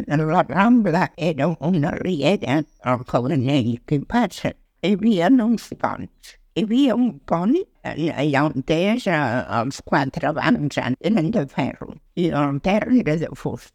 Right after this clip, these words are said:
en deien el pont de la Maglia, perquè la gent, insomma, si repenjaven allà, anar mirant què passa, i deien alguna cosa amb una noia,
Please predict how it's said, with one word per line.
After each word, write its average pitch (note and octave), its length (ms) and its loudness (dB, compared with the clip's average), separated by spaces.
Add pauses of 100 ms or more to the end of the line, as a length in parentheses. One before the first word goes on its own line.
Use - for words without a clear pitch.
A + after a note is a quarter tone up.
en D#3 140 0
deien G#3 400 4
el F3 160 0
pont D#3+ 320 2
de G#3 140 0
la D#3+ 260 0
Maglia, B2+ 560 -4 (160)
perquè D#3 400 0 (140)
la F3 100 0
gent, G3+ 560 2
insomma, F#3+ 640 2
si - 380 -4
repenjaven D#3+ 1200 -2
allà, F3+ 240 -2 (160)
anar E3 220 0
mirant D#3 440 0
què E3 160 -4 (140)
passa, F#3+ 840 0 (400)
i E3+ 240 0
deien D#3+ 400 -2
alguna D3+ 480 -2
cosa E3 320 2
amb C#3+ 240 -2
una C#3 240 -2
noia, F3+ 720 0